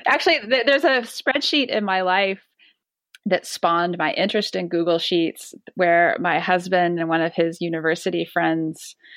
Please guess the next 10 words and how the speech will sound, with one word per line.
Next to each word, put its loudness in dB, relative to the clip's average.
had 2
a 4
ridiculous, 2
and 0
I 0
now 2
believe 0
sort -2
of -8
unsafe, 0